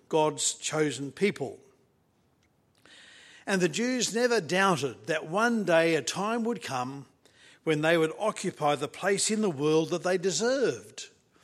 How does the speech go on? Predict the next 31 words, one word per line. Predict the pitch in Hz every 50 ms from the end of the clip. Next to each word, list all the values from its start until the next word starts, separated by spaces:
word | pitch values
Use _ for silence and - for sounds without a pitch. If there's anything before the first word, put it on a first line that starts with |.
| _ _ _ _ -
as | 147 147 143 123 107
God's | 110 151 147 151 156 156 156 143 127 - - - - - _
chosen | - - 147 143 147 135 120 139 143 143 127
people. | - 151 143 135 - 110 107 104 - - - _ _ _ _ _ _ _ _ _ _ _ _ _ _ _ _ _ _ _ _ _ _ - - - - - - - - - - - - _ _
But | 190 208 202
they | 233 240 262 277
knew | 240 226 214 202 180
that | 170 151 135
they | 151 165 165
would | 160 160 143 143
never | 170 175 160 175 156
get | 131 156 202 208 -
to | - 180 147
that | 156 147 - - -
place | - 139 127 131 139 131 - - -
by | - 147 143 143
human | 127 - - 208 220 202 180 156 143
means. | 135 131 120 110 98 98 104 - - - - - - _ _ _ _ _ _ _ _ _
They | - 135 139
didn't | 120 143 165 170 175 180
have | 151 139 156 151
an | 156 147
army | 143 143 151 160 165 165 160 156
strong | 147 - - - - 156 160 160
enough. | 151 151 151 156 156 - - - - - _ _ _ _ _ _ _ _ _ _ _
Their | 151 151 135
political | - 135 139 135 160 160 175 156 160 156 147
leaders | 139 156 160 156 151 160 151 123
weren't | 123 147 156 156 160 147
strong | - - - - 160 156 160 156
enough. | 147 147 151 160 160 147 - - - - -